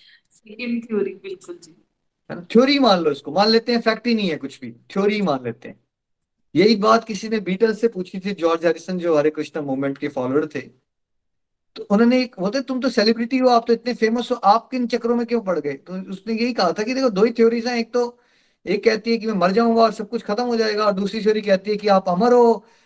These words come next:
Speaker 2: आनंद में हो, आप कभी मर ही नहीं सकते। तो of course,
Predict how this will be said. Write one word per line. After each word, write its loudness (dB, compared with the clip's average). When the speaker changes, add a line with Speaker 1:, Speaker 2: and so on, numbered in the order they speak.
Speaker 2:
आनंद 0
में 4
हो, 4
आप 2
कभी 2
मर 4
ही 2
नहीं -2
सकते। -4
तो 4
of -2
course, 0